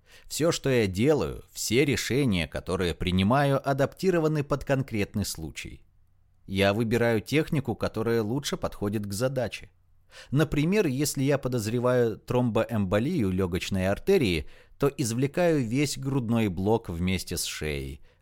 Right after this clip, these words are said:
последовательно переворачиваю сосуды и рассекаю их сзади. Если пациент с пулей в голове поступает из нейрохирургии после двух месяцев в реанимации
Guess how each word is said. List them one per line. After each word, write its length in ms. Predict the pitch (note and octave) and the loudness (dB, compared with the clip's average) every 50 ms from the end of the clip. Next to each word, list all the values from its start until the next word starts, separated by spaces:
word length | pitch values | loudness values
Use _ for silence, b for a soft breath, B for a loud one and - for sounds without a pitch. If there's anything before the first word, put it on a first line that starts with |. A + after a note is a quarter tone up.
| _ - | _ -12
последовательно 800 | - - - - E2+ G2 A#2+ C3+ D#3+ D#3 D3 - D#3+ D#3+ D#3+ | -10 -8 -6 -2 0 2 2 2 2 2 0 0 -2 -2 -2
переворачиваю 760 | D#3 - E3 D#3 C3 G#2+ F#2 E2+ D#2+ D#2 - - D#2 D#2 D2 | -2 -2 -2 0 0 2 2 2 0 -2 -2 -6 -6 -6 -6
сосуды 580 | C#2+ - - - - - D3 D#3+ E3 D#3+ D#3+ D#3+ | -6 -8 -8 -8 -4 -2 0 0 2 2 2 2
и 220 | D#3 - - F3+ | 0 0 -2 0
рассекаю 720 | F3+ F3+ D#3+ - - - G#2+ - - E2 E2+ E2+ E2+ F2+ - | 0 0 -2 -2 -4 -6 -6 -4 0 0 0 0 0 -2 -4
их 240 | - F#2 F2+ D#2+ F#2 | -4 -4 -4 -2 -4
сзади. 640 | F2 D#2 D2 C#2+ C#2+ C#2+ C2+ B1 B1+ - - - - - _ _ _ _ _ _ B B B B B B B B | -4 -6 -6 -8 -8 -8 -8 -8 -8 -12 -16 -18 -20 -20 _ _ _ _ _ _ B B B B B B B B
Если 420 | - G#2 C3 D3+ - - - C3 | -4 -2 0 0 0 0 -2 -4
пациент 580 | B2+ - B2+ - - - B2+ B2+ C3 C3 B2+ - | -2 -2 -2 -4 -2 0 2 2 2 2 2 0
с 100 | - - | -4 -6
пулей 340 | - - C3+ C#3 B2+ C3+ C3 | -6 -4 -2 0 0 0 0
в 100 | A#2 A2 | 0 0
голове 440 | G#2 B2 A#2+ A#2+ A2+ A2+ B2 B2 A#2 | 0 2 2 2 2 2 0 0 0
поступает 720 | - A#2+ - - - A#2 - - A2+ A2 A2 G2+ - - | 0 -4 -6 -4 -6 -6 -4 -2 0 0 0 -2 -4 -4
из 200 | - A2 G2 F#2 | -4 -2 -2 0
нейрохирургии 1040 | A#2 B2 A#2+ A#2 G#2+ A2 G2+ - - A#2+ A2+ A#2 A2 G#2 G2 G#2 A#2+ B2 A#2 G#2+ | 0 0 2 2 0 0 -2 -2 -2 -2 0 0 0 -2 -2 -2 -2 -2 -2 -2
после 400 | G2 - - G#2+ - - - A#2 | -2 -2 -4 -4 -4 -4 -4 -4
двух 380 | G#2 F#2+ G2 A2 B2 G2 - - | -4 -2 -2 -2 -2 -4 -4 -4
месяцев 480 | G2 G#2+ A2+ G2 - F#2 - - F#2 - | -2 -2 0 0 -2 -4 -6 -6 -8 -8
в 100 | - F#2+ | -6 -4
реанимации 880 | F#2+ G#2 G2+ G2 G2 G2 G#2 A#2 C#3+ D3 - - - - D#2 D#2 C#2+ b | -2 0 0 2 0 0 0 0 -2 -2 -2 -2 -4 -4 -4 -6 -6 b